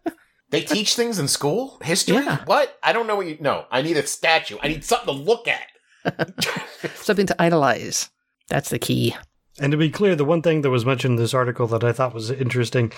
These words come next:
Speaker 3: uh, the Jefferson Davis, specifically, he never took the oath of allegiance to the United States,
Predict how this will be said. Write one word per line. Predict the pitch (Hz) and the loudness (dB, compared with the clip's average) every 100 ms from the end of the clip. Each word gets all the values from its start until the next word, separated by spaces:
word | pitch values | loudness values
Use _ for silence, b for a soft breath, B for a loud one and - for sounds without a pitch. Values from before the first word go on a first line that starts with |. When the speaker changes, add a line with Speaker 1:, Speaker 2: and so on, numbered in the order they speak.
| B B | B B
Speaker 3:
uh, | 117 117 113 | -4 -2 -2
the | 120 123 | -4 -10
Jefferson | 120 170 165 151 143 | -2 0 2 0 0
Davis, | 127 139 147 156 - - _ _ | 2 2 2 -2 -4 -20 _ _
specifically, | - - 165 220 208 147 120 107 101 104 _ _ _ | -6 0 2 2 2 0 0 -4 -8 -12 _ _ _
he | - 156 202 | -2 2 4
never | 160 170 190 175 | 4 4 4 2
took | 131 170 - | 2 0 0
the | 139 | 0
oath | 143 147 | 2 2
of | 135 | 0
allegiance | 123 123 127 135 131 | 0 2 2 0 -2
to | 135 | -2
the | 131 | 0
United | 127 127 123 | 2 2 0
States, | 120 - 139 156 - | 0 0 -2 -2 -12